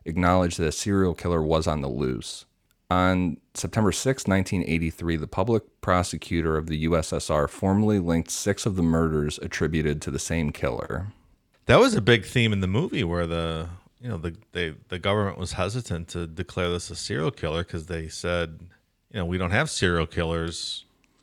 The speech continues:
Speaker 2: in a communist utopia that's the Soviet Union." So people weren't, oh, you know, maybe aware as they should have been that, that somebody was out there hunting them.
Speaker 1: Yeah, and everything described him as, like, this kindly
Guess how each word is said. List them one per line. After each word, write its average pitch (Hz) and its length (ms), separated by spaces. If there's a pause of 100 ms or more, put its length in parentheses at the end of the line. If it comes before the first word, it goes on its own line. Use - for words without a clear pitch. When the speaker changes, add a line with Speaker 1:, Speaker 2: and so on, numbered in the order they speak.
Speaker 2:
in 90 80
a 90 40
communist 85 640
utopia 85 600
that's 82 200
the 85 140
Soviet 85 380
Union." 80 480
So 78 340 (420)
people 92 240
weren't, 90 340
oh, 92 180
you 98 100
know, 87 120
maybe 82 600
aware 90 560
as 82 140
they 82 120
should 131 240
have 98 100
been 80 160
that, 76 200
that 80 160
somebody 80 300
was 78 160
out 85 200
there 82 140
hunting 104 380
them. 101 260 (480)
Speaker 1:
Yeah, 123 100
and 131 100
everything 110 360
described 98 560
him 82 160
as, 76 160
like, - 180
this - 160
kindly 80 1040